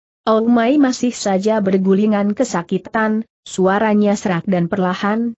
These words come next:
seperti hendak tarik napasnya yang penghabisan. Menampak demikian, Keng Beng Sian Su kerutkan dahi. "Kasihlah dia makan sebutir pel,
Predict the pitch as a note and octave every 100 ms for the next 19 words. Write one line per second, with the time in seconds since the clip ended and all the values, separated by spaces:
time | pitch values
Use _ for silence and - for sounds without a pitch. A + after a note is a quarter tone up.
0 | _ - - G#3 G3+ G3+ A#3+ A#3+ A3 E3
1 | D3+ - F3 G3+ - F3 F3+ - F3+ -
2 | F#3+ G3+ C4 B3 F#3 F3 F#3 F3 F3 F#3
3 | F#3+ E3 C#3+ D3+ - _ _ _ - G#3
4 | G#3+ G#3+ C#4 - G#3 G3+ G3+ B3 A#3 G#3+
5 | A3 _ - B3+ C4+ G#3+ A3+ A#3+ A3+ F3+
6 | F3 F3+ E3+ G#3+ A#3 - - C4+ C4+ G#3+
7 | G3 D#3+ C#3 - _ _ _ - A#3 A#3
8 | C#4 C#4+ A#3+ - A3+ F#3 D#3+ D#3 - A#3
9 | B3 A3+ G#3+ G#3+ A#3+ A#3+ A3 A3+